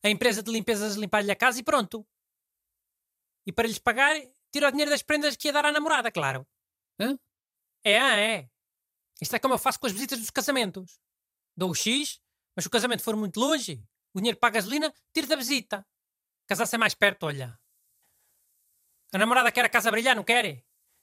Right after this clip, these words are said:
Speaker 1: Então depois recebe uma prenda pior, hein? No dia dos namorados, no Natal, nos anos, no... nos anos de namoro.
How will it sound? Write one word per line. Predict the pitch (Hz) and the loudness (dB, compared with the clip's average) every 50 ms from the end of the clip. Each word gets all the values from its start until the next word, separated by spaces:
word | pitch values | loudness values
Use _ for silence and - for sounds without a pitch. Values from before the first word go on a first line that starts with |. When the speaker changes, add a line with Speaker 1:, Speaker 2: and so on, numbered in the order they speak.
| _ _ - | _ _ -4
Speaker 1:
Então | 170 208 226 | -2 -2 -2
depois | - - 254 226 | 0 -2 -2 0
recebe | - 285 269 285 | 0 0 0 2
uma | 285 | 2
prenda | 294 302 285 302 | 2 0 0 0
pior, | 320 - 339 349 302 262 | -2 0 2 2 2 2
hein? | 254 254 - _ _ _ _ _ _ - | 0 -4 -10 _ _ _ _ _ _ -8
No | 180 175 | -4 -2
dia | 196 202 | -2 -2
dos | 165 160 | -2 -2
namorados, | 196 190 190 220 277 277 269 233 247 247 240 220 196 | -4 -2 2 2 4 4 2 0 -4 -14 -14 -14 -14
no | 202 202 190 185 180 | -14 -14 -12 -10 -10
Natal, | 170 165 - - 262 254 247 247 | -10 -4 2 4 4 4 4 0
nos | 240 240 233 226 208 202 185 160 151 147 180 | -2 -6 -8 -10 -12 -12 -10 -8 -4 0 0
anos, | 240 254 240 220 208 196 175 | 0 0 0 -4 -6 -8 -10
no... | 190 185 175 160 160 - _ _ _ _ _ _ _ _ _ _ _ - | -12 -12 -12 -12 -14 -16 _ _ _ _ _ _ _ _ _ _ _ -8
nos | 170 175 | -6 -4
anos | 185 165 | -4 -4
de | 147 180 | -4 -4
namoro. | 180 185 226 262 262 254 240 233 226 | -2 0 0 0 0 -2 -4 -10 -14